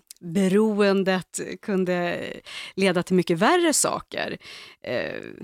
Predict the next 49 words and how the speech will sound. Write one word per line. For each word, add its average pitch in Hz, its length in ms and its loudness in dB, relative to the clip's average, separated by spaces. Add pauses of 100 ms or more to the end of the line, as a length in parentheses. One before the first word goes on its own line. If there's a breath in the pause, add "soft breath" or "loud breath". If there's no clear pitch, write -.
(840 soft breath)
säger 175 320 2
jag 160 180 0
sådär 165 320 -2
utan 165 380 -4
att 165 140 -6
riktigt 175 340 -2
veta 170 240 -2
vad 170 160 2
det 175 80 4
leder 254 360 4
till, 185 320 4
men, 202 280 6
men 202 300 6
man 202 120 4
har 214 100 4
ju 214 80 4
hört 208 360 0
talas 220 500 2
om, 240 220 2
sett - 340 0
på 202 80 4
löpsedlar, 208 1040 4 (380 loud breath)
eh, 190 240 4
vad 190 200 2
man 190 140 4
kan 180 300 2
anknyta 208 560 0
det 202 60 0
till. 175 260 -2 (680 loud breath)
Eh, - 460 -8
nu 226 440 6
tror 208 420 0
jag 160 240 2
inte 180 320 0
att - 360 -12
det 175 220 -6
är 202 120 0
så 214 160 -4
farligt, 190 400 -2
men 180 360 0
det 180 100 -6
har 180 160 0
ju 185 100 2
gått 226 340 -6
en 190 140 0
väldig 170 260 -2
massa - 280 -4
år 214 280 -6
också - 560 -6